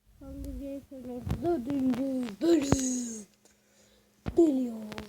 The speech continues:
Hunger Games tekrar. Tabii ki çok bir şey geçti aradan. Sürüm. Yani o kadar da uzun çekmemişim yani.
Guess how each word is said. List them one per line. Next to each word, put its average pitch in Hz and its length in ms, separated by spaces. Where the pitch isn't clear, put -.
Hunger 262 360
Games 220 680
tekrar. 214 680
Tabii 294 440
ki - 280
çok 294 180
bir 247 160
şey 277 360
geçti 262 440
aradan. 247 520
Sürüm. 269 420
Yani 240 520
o 214 280
kadar 262 340
da 269 80
uzun 254 400
çekmemişim 269 880
yani. 226 420